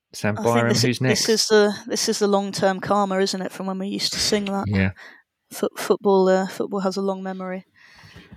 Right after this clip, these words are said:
Speaker 2: Uh, yeah, it's, uh, it is a little bit galling to see him go there, but, um,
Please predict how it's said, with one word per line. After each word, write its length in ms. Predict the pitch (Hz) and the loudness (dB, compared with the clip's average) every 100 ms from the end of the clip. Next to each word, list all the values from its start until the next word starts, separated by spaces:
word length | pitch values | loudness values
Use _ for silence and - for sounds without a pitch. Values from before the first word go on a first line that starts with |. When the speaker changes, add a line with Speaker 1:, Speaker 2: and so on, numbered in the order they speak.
| - | -4
Speaker 2:
Uh, 500 | 247 247 247 247 - - - _ _ - - - - - | 2 4 4 2 0 -2 -16 _ _ -20 -20 -20 -20 -16
yeah, 340 | 208 220 214 214 - - | -2 2 4 2 -4 -16
it's, 320 | - - - | -10 -8 -4
uh, 180 | 220 214 | -2 0
it 60 | |
is 260 | 220 214 202 | 2 0 0
a 40 | |
little 240 | 196 196 180 | 0 0 0
bit 160 | 180 - | -2 0
galling 460 | 185 180 180 185 - _ - - - - - | 2 2 0 -4 -12 _ -20 -20 -20 -20 -12
to 120 | - | -6
see 200 | - 185 | -2 0
him 120 | 180 | 0
go 220 | 185 190 | 0 0
there, 260 | 185 185 190 _ | 0 -2 -6 _
but, 200 | 202 - | -8 -4
um, 360 | 185 180 180 | -6 -6 -8